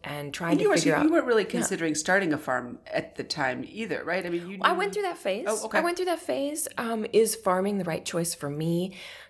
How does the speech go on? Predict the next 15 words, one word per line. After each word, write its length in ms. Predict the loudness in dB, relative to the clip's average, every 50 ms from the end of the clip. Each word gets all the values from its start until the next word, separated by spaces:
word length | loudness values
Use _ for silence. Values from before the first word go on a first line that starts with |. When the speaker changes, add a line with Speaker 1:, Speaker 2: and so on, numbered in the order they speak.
| _ _ _ _ -6
Speaker 1:
Carpal 320 | -2 0 0 0 0 -2 -2
tunnel 420 | 2 2 4 4 6 4 4 2
quickly 400 | 0 0 0 0 2 2 2 2
showed 400 | 2 2 0 2 2 2 2 2
me 260 | 2 4 4 4 4
that 280 | 6 6 6 6 6 4
that's 360 | 4 4 4 4 2 -2 -2
Speaker 2:
<laughs> 0 |
Speaker 1:
not 520 | 0 2 4 6 6 6 6 4 2 2 2
gonna 180 | 2 2 2
be 380 | 2 0 -2 -4 -4 -6 -8 -10 -12 -18 -20 _ _
my 240 | -2 0 0 0 0
path. 600 | 0 0 0 2 2 2 2 0 -4 -6 -8 -12 -14 -12 _ -6
Um, 320 | -6 -4 -4 -4 -4 -4 0 2
and, 360 | 4 4 4 4 2 -2